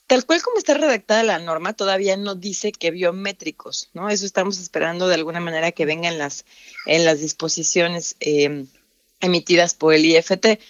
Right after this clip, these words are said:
Suponemos que puede ser la huella dactilar, pero en realidad podría ser otro tipo de biométricos, como cuál, como el iris, como la voz, como reconocimiento facial.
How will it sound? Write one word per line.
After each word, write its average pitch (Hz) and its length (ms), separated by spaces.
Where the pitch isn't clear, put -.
Suponemos 202 800
que 196 120
puede 175 320
ser 175 180
la 165 100
huella 156 300
dactilar, 185 580
pero 160 160
en 160 60
realidad 160 540
podría 175 300
ser 170 320
otro 156 280
tipo - 240
de 151 80
biométricos, 135 600
como 151 260
cuál, 220 240
como 160 240
el 151 100
iris, 175 320
como 147 240
la 143 160
voz, 170 320
como 156 260
reconocimiento 151 680
facial. 180 400